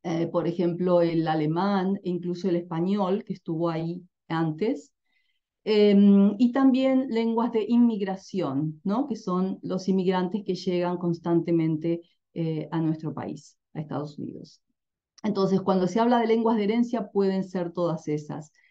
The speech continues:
Eh, como dije, español puede ser tanto una lengua de la colonia como una lengua de inmigración.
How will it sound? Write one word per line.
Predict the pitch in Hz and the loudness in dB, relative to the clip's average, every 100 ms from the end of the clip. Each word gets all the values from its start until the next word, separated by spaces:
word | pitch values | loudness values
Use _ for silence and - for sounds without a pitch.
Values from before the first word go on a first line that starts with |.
| _ _ | _ _
Eh, | - 175 | -2 0
como | 175 190 190 | 2 0 2
dije, | 196 202 208 202 185 | 0 -2 0 -2 -2
español | - 196 202 226 233 | 0 2 2 2 0
puede | 220 202 | -2 -2
ser | 202 185 | -2 -4
tanto | 202 196 202 | 0 0 0
una | 196 180 | -2 -2
lengua | 180 180 180 | -4 -2 -4
de | 175 - | -4 -6
la | 165 160 156 | -6 -4 -2
colonia | 170 208 233 254 254 - | 0 2 4 4 2 0
como | 175 170 | -2 0
una | 170 160 | 0 0
lengua | 165 165 165 | 0 0 -2
de | 151 - | -6 -2
inmigración. | 170 165 151 151 - 147 - 160 | 0 0 -2 -6 -10 -12 -10 -12